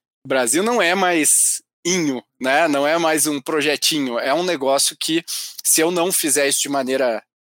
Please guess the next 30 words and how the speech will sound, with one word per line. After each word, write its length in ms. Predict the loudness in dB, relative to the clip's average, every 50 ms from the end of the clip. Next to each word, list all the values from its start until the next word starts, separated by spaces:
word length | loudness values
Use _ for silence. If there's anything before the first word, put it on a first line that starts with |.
| _ _
séria, 520 | 0 0 2 2 2 2 2 2 0 0 0
estruturada, 760 | 0 -2 -2 -4 -6 -6 -2 0 2 2 2 2 0 -2
como 280 | -4 -6 -6 -6 -6 -8 -10 _ _ -14
empresas 520 | -14 -10 -6 -4 -2 0 0 0 -2 -4
como 400 | -4 -4 -4 -2 -2 -4 -4 -6 _ -16 -20 -20 _ _
a 320 | -4 -2 0 0 2 2
Local 380 | 2 0 0 0 2 2 2 4
Web, 500 | 4 4 4 2 2 0 -2 -6 -8 -8 _ -6
ah, 220 | -2 -2 0 -2 -2 _
tão 140 | 0 0 2
fazendo 480 | 2 0 0 0 -2 -2 -4 -4 -2
hoje, 340 | 0 2 2 2 2 0 0
né? 100 | -2 -4
Colocando 540 | -4 -2 -2 -4 -2 0 0 0 0 0 0
isso 140 | 0 0 0
como 240 | -2 -4 -6 -8 -4
parte, 600 | 0 2 2 2 2 0 -2 -4 -4 -6 -8 -10 -8 -6 -6
o 80 | -4
que 140 | -2 -4 -2
tem 140 | 0 0 0
a 60 | 0
ver 220 | 0 0 0 -2 -2
com, 200 | -4 -6 -6 -6 -8
com 300 | -8 -10 -10 -10 -10 -12 -18 _ _
mais 360 | -2 0 2 2 2 2 0
coisas, 440 | 0 0 2 2 2 2 0 -4 -4
não 160 | -4 -4 -4
apenas 380 | -2 -2 -2 -2 -2 -2 -2 -4
Open 260 | -4 -4 -6 -8 -8
Innovation 540 | -6 -6 -4 -2 0 0 0 0 0 -2